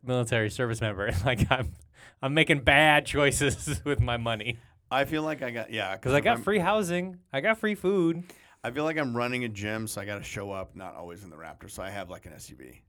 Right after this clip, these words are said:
Speaker 2: I have, like, an
Speaker 1: Okay.
Speaker 2: Escalade.
Speaker 1: You
Speaker 2: Yeah.
Speaker 1: think so?
Speaker 2: Yeah, yeah, yeah.
Speaker 1: Um, can I talk you out of the Land Rover for this? It'll
Speaker 2: S-
Speaker 1: fit the dog.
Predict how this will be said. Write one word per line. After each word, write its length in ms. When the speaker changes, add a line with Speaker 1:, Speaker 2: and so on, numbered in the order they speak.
Speaker 2:
I 60
have, 120
like, 100
an 80
Speaker 1:
Okay. 80
Speaker 2:
Escalade. 260
Speaker 1:
You 60
Speaker 2:
Yeah. 80
Speaker 1:
think 120
so? 200
Speaker 2:
Yeah, 80
yeah, 80
yeah. 420
Speaker 1:
Um, 320
can 320
I 120
talk 420
you 380
out 240
of 120
the 80
Land 320
Rover 420
for 160
this? 420
It'll 200
Speaker 2:
S- 60
Speaker 1:
fit 220
the 80
dog. 380